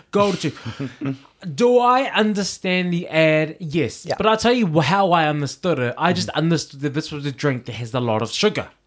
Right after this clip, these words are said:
Speaker 1: That's
Speaker 2: Yeah.
Speaker 1: all I got. There were so
Speaker 2: Yeah,
Speaker 1: many
Speaker 2: yeah.
Speaker 1: sugar, sugar, sugar. And it's a drink that's supposed to make you uptight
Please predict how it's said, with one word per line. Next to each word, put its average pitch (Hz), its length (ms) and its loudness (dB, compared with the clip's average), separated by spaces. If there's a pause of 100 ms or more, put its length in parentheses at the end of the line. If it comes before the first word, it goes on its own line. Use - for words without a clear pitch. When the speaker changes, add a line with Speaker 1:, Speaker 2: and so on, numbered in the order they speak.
Speaker 1:
That's 147 120 2
Speaker 2:
Yeah. 143 120 4
Speaker 1:
all 220 140 6
I 202 60 6
got. 156 260 0
There 156 60 0
were 156 60 0
so 127 140 4
Speaker 2:
Yeah, 101 60 2
Speaker 1:
many 101 120 4
Speaker 2:
yeah. 151 60 2
Speaker 1:
sugar, 156 380 -2
sugar, 170 340 -4
sugar. 156 380 -2 (280)
And 170 140 2
it's 160 100 0
a 165 60 0
drink 196 360 2
that's 160 140 -4
supposed 190 400 -2
to 185 60 0
make 185 300 -2
you 165 120 -4
uptight 196 800 2